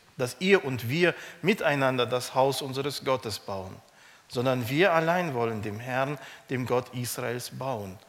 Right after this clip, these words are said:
wie es uns der König Kyros, der König von Persien, geboten hat." Nun, wenn man die Zusammenhänge nicht kennt,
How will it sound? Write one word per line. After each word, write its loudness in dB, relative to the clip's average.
wie -2
es -2
uns -8
der -10
König -4
Kyros, -6
der -4
König -2
von -4
Persien, -4
geboten -6
hat." -12
Nun, 6
wenn 6
man 6
die 4
Zusammenhänge 6
nicht 0
kennt, 2